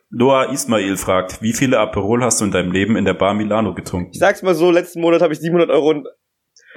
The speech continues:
Speaker 2: ey, aber vielleicht, <laughs> vielleicht ist es nicht gut gerade dafür, wenn ich, wenn ich spenden möchte, wenn ich Spenden haben möchte. Also sag ich, ich hab einen mittleren dreistelligen Betrag letzten Monat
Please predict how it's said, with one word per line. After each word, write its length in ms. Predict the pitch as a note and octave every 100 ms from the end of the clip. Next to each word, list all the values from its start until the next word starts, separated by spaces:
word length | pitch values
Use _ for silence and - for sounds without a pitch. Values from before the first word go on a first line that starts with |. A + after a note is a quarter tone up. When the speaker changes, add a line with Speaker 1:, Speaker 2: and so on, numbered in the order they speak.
| -
Speaker 2:
ey, 140 | D3 E3
aber 120 | E3
vielleicht, 300 | E3 E3 E3
<laughs> 200 | C#3+ -
vielleicht 180 | D#3+ D#3+
ist 80 | -
es 40 |
nicht 140 | E3 E3+
gut 140 | F3 -
gerade 280 | - D3+ D#3
dafür, 340 | D3 D3 D#3 D3
wenn 140 | C#3+
ich, 140 | C#3+ -
wenn 120 | C#3
ich 60 | C3
spenden 380 | - D#3 C#3+ C3
möchte, 280 | B2+ C3+ - -
wenn 160 | C3+ C#3
ich 60 |
Spenden 380 | - D3+ D#3 D3
haben 180 | B2+ B2+ B2 A2
möchte. 360 | A#2 - C3+ C3+ - -
Also 220 | - C#3 C3
sag 260 | D#3 D#3+
ich, 160 | F#3+ F#3
ich 120 | -
hab 260 | D3+ D#3 D#3+
einen 100 | E3
mittleren 380 | F3 E3+ D#3 D#3+
dreistelligen 560 | C#3+ D#3 D#3+ D3+ D3 C#3+
Betrag 460 | C#3+ C#3+ D3 - _ _ -
letzten 320 | C#3 C#3 D#3
Monat 400 | C#3+ D3 D3 D3+